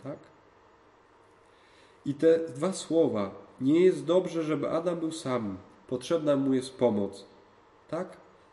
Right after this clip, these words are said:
jest czym? Jest oznaką, e, tak, że Bóg mówi: "Wszystko, co stworzyłem, było dobre. Wszystko, co było dobre. Ale",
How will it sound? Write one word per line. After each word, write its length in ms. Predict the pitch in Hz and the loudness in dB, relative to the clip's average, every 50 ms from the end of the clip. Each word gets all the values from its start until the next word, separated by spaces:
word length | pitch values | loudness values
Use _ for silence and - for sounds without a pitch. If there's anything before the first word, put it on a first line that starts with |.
| _ _ - | _ _ -4
jest 340 | 139 139 139 143 - - | -4 -2 -2 -4 -10 -10
czym? 420 | - - - 175 165 135 110 101 95 - - - - - - _ _ _ _ _ _ _ _ _ _ - - | -10 -6 -2 0 0 0 0 -2 -6 -10 -16 -20 -20 -20 -20 _ _ _ _ _ _ _ _ _ _ -4 0
Jest 340 | 131 131 131 135 - - 127 | 0 0 0 -2 -4 -4 -2
oznaką, 760 | 127 123 123 123 123 123 120 - - 151 165 180 196 214 - - - - - - _ _ _ _ _ - 135 123 120 117 117 117 117 120 117 120 - - - - | -2 -2 -2 -2 -2 -2 -2 -4 -4 -2 0 0 -2 -2 -4 -10 -20 -20 -20 -20 _ _ _ _ _ -2 0 0 0 0 0 0 -2 -2 -4 -8 -12 -14 -14 -8
e, 40 | |
tak, 360 | - - 156 180 196 196 - - - - - - | -4 -2 -2 -2 -2 -6 -10 -18 -20 -20 -16 -10
że 300 | - 117 131 131 127 127 - - - | -4 -2 -2 -2 -2 -4 -10 -16 -12
Bóg 260 | 131 113 165 170 - | -8 -6 -6 -6 -4
mówi: 380 | 170 165 156 135 139 143 135 139 - - - - | -2 -2 -2 0 0 -2 -2 -4 -6 -14 -18 -12
"Wszystko, 560 | - - - 226 240 240 - - - 175 143 | -10 -8 -6 -6 -4 -6 -6 -2 -2 -2 0
co 140 | - 151 135 | 0 -2 -2
stworzyłem, 500 | - - 139 131 120 120 123 117 117 110 | -2 -2 -2 -2 0 0 0 -2 -2 -2
było 160 | 113 113 107 | -2 -2 -2
dobre. 360 | 104 101 101 92 95 92 - - - - - _ _ - | -2 -4 -4 -4 -6 -10 -14 -16 -18 -20 -20 _ _ -8
Wszystko, 420 | - - - 233 214 - - 202 | -4 -2 -2 -2 -2 -2 -4 -4
co 140 | - - 151 | -2 -2 -2
było 200 | 131 123 120 113 | -2 -2 -2 -2
dobre. 280 | 101 104 101 92 98 95 98 - - - - - _ _ _ _ - | -2 -2 -4 -4 -4 -6 -8 -12 -18 -20 -20 -20 _ _ _ _ -8
Ale", 440 | 110 104 101 101 110 131 170 175 | -6 -4 -2 0 2 2 0 0